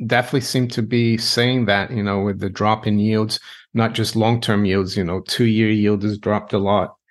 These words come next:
And, um, with, uh, some of the economic indicators now looking weaker, um, yeah, uh, it, it's possible, but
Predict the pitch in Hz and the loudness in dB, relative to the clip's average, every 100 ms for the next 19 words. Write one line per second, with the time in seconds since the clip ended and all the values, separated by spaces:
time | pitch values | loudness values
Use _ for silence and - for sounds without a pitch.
0 | - - - 101 98 101 98 95 92 92 | -20 -20 -6 -2 2 2 2 2 2 -2
1 | 117 - _ - _ _ _ _ _ _ | -8 -18 _ -20 _ _ _ _ _ _
2 | _ _ _ _ _ _ - 107 107 104 | _ _ _ _ _ _ -12 -2 0 2
3 | 104 101 95 - - - 110 110 104 107 | 2 2 0 -4 -2 2 2 2 2 2
4 | 110 107 113 107 107 104 110 117 113 117 | 2 0 0 2 2 0 0 2 2 0
5 | 110 101 98 95 104 101 95 98 104 113 | 0 0 0 -2 0 0 0 -2 -2 0
6 | 113 113 101 98 98 104 113 117 135 139 | 0 0 0 -2 -4 0 0 2 0 0
7 | - _ _ - 123 107 107 107 107 151 | -4 _ _ -8 -4 -2 0 0 -2 -2
8 | 131 143 107 117 113 110 127 117 - 135 | 2 2 0 -4 -10 -6 -4 -4 -4 -4
9 | 127 - 165 170 - - 117 107 120 113 | -4 -2 0 0 -2 -4 -2 -2 -2 -4